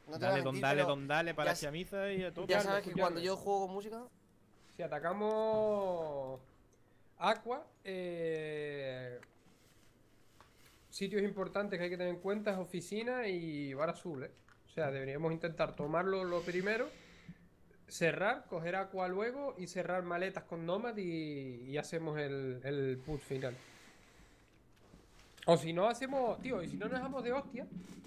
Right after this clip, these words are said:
Speaker 3: y vamos por el otro lado y limpiamos el puto edificio.
Speaker 1: No, can you please invite last member?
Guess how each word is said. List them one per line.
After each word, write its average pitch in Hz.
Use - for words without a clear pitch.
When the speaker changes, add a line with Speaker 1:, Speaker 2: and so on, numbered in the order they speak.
Speaker 3:
y 196
vamos 214
por 165
el 180
otro 220
lado 262
y 262
limpiamos 226
el 220
puto 214
edificio. 185
Speaker 1:
No, 180
can 175
you 180
please 175
invite 151
last 143
member? 160